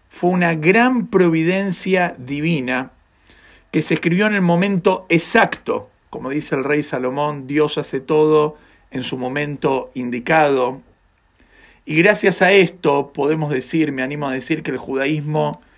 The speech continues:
y su tradición y lo que es la sabiduría judía, que principalmente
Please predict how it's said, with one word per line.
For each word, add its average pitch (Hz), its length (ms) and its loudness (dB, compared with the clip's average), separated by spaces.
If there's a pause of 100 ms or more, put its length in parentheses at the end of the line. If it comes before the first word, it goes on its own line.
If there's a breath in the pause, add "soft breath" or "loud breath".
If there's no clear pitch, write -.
(220 soft breath)
y 131 100 -8
su 127 200 -8
tradición 139 880 -2 (680)
y 139 100 -6
lo 127 120 -2
que - 80 -6
es 143 80 -4
la 127 160 -4
sabiduría 127 640 -4
judía, 117 540 -4
que 117 100 -8
principalmente 127 1000 -6